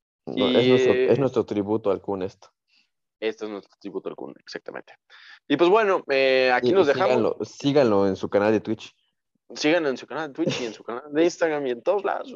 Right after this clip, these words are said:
Speaker 2: Es muy cagado el pendejo. <laughs> Eh, pero bueno,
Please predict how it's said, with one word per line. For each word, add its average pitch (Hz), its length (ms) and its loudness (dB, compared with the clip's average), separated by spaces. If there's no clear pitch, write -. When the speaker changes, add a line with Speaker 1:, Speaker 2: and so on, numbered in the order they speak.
Speaker 2:
Es 160 120 -8
muy 190 200 -4
cagado 151 300 -2
el 113 80 -6
pendejo. - 300 -14
<laughs> - 460 -4
Eh, 123 420 6
pero 156 120 2
bueno, 240 320 2